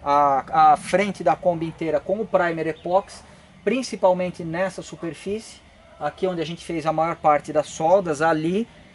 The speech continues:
pra depois poder vir e aplicar a, a massa plástica." E, e a gente acabou conversando e chegamos à conclusão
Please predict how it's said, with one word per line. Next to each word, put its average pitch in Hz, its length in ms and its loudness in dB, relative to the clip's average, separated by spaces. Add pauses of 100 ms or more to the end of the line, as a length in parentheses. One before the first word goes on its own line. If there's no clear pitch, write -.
(300)
pra 202 140 6
depois 214 440 0
poder 240 300 -2
vir 185 320 -4 (360)
e 180 120 2
aplicar 175 680 0 (800)
a, 131 500 2
a 165 120 0
massa 165 260 -2
plástica." - 480 0 (640)
E, 147 760 -4 (920)
e 208 200 2
a 185 80 8
gente 185 220 -2
acabou 156 240 -2
conversando 175 680 -2
e 175 120 -2
chegamos 165 460 -2
à 175 120 2
conclusão 156 680 0